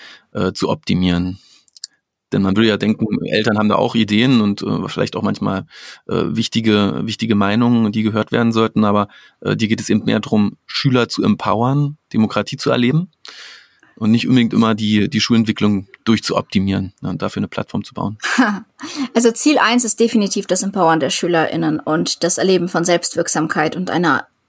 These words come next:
Speaker 2: eigenen Rolle in der Gesellschaft, die als aktive Rolle verstanden wird.
Speaker 1: Ja.
Speaker 2: Schulentwicklung ist für mich auch ein wichtiges Ziel, aber hier ist die Sache. Ich sehe Schulentwicklung in den Händen von Erwachsenen als ein sehr zweischneidiges Schwert.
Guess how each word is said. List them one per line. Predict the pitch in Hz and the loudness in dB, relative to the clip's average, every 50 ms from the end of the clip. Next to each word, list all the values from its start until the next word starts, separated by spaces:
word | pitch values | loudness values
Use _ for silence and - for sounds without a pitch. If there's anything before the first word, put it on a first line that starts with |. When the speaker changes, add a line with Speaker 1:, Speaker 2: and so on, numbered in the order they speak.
| _ _ | _ _
Speaker 2:
eigenen | - 170 175 175 180 175 175 | 0 0 0 0 0 -2 0
Rolle | - 180 190 190 190 | 2 2 4 4 4
in | 139 170 190 | 2 2 0
der | 180 170 - | -2 -2 -2
Gesellschaft, | 175 175 170 143 147 151 - - 151 - - | -2 -2 -2 -2 -2 -4 -4 -6 -6 -6 -6
die | - - | -4 -2
als | 110 170 - - | 0 0 -2 -2
aktive | - - - - - 208 170 165 151 | -2 -6 -4 -4 -4 -4 -4 -6 -8
Rolle | - - 131 135 | -6 -6 -6 -6
verstanden | - - - 175 - - - - - - - - - | -8 -8 -8 -8 -8 -8 -10 -12 -14 -12 -8 -8 -8
wird. | - 98 - - - - - - - - 285 302 - - | -8 -8 -12 -12 -16 -20 -20 -18 -16 -14 -14 -12 -6 -2
Speaker 1:
Ja. | - | 0
Speaker 2:
Schulentwicklung | - 311 330 349 - 277 254 - 269 311 - 381 339 349 359 - | 2 2 2 4 2 2 2 2 0 0 2 2 2 2 0 -2
ist | - 302 - - - | -4 -4 -4 -2 0
für | - | 2
mich | 285 277 320 302 - - | 4 4 4 2 -2 -2
auch | - 202 277 - - - | 0 2 2 2 2 2
ein | 277 254 196 170 | 2 2 2 0
wichtiges | 190 202 - - 185 - - 202 - - | -2 -6 -6 -8 -8 -6 -4 -4 -4 -4
Ziel, | - 226 190 - | -4 -4 -4 -2
aber | 240 294 | -2 -2
hier | 330 320 - 403 | -2 -2 -2 -6
ist | 392 - - | -6 -4 -2
die | 294 | 0
Sache. | 240 220 247 302 - - - - - - - - - 285 - | 0 0 0 -2 -4 -6 -10 -12 -12 -14 -18 -16 -16 -8 -4
Ich | - 277 - | -2 -2 0
sehe | - 370 381 370 | 0 0 2 2
Schulentwicklung | - - 359 381 359 - 277 262 - 240 240 254 254 262 254 | 0 0 0 0 0 2 0 2 2 0 0 2 2 2 2
in | 240 247 | 4 4
den | 247 254 | 4 4
Händen | 240 269 294 311 302 294 | 4 4 2 2 2 2
von | 269 277 269 240 | 2 2 4 2
Erwachsenen | 233 214 247 262 262 - - - 175 185 214 - | 2 2 0 -2 -2 -2 -4 -4 -2 -2 -4 -2
als | - 233 220 | -2 -4 -4
ein | - 226 240 | -2 0 0
sehr | 233 247 247 247 | 2 2 0 -2
zweischneidiges | - - 208 208 208 - 165 160 151 147 - 151 - - | -2 -2 -2 -2 -2 -2 -4 -4 -6 -6 -6 -6 -6 -6
Schwert. | - 180 202 - - - - - - | -6 -6 -6 -6 -4 -6 -6 -10 -10